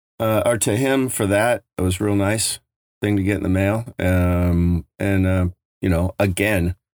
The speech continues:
to people who keep tuning in here, uh, Mickey mentioned, our friend Mickey Vukovic in San Diego, he mentioned,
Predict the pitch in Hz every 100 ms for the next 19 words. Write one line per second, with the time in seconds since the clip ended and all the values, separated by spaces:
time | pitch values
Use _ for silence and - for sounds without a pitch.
0 | - - 92 95 95 87 90 98 95 -
1 | _ _ _ _ - 110 113 127 117 95
2 | 90 _ _ _ _ - 123 110 131 139
3 | 147 117 95 113 107 117 104 95 107 104
4 | 104 104 101 98 101 113 131 - - 98
5 | 92 98 95 95 104 113 - _ _ -
6 | - _ 117 113 113 - 98 92